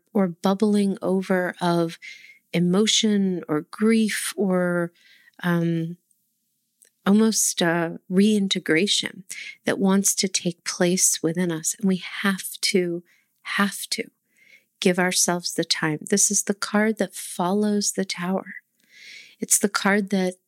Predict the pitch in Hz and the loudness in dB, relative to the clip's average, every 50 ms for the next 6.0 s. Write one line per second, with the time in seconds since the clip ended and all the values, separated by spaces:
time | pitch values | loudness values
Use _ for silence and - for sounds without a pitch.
0 | _ _ _ - 180 180 180 180 - _ _ _ _ _ _ _ _ _ _ _ | _ _ _ 0 0 2 0 -2 -4 _ _ _ _ _ _ _ _ _ _ _
1 | _ _ _ - - - - 220 208 214 220 220 226 220 - - - 185 196 202 | _ _ _ -4 -2 2 4 4 4 4 4 2 2 0 0 0 0 -2 -2 -2
2 | - - - 208 202 190 196 185 - - 196 208 214 208 180 160 170 - - 202 | -4 -2 -2 0 0 0 -2 -2 0 0 2 2 2 0 -2 -4 -6 -2 -2 0
3 | - 180 165 - - - - - - - - - - 214 214 214 214 208 - - | 0 0 -2 -2 0 0 2 2 2 2 0 0 0 2 2 2 0 -2 -4 -4
4 | - 170 160 - 180 - - 190 - _ _ - 190 196 202 214 220 220 214 220 | -4 -4 -6 -6 -8 -10 -12 -18 -20 _ _ 0 2 4 4 2 2 2 2 0
5 | 226 - - 185 190 - - - - - - - 196 202 208 214 214 214 208 | -2 -2 -4 -6 -8 -4 -4 -4 -4 -2 0 0 2 2 2 2 2 0 -2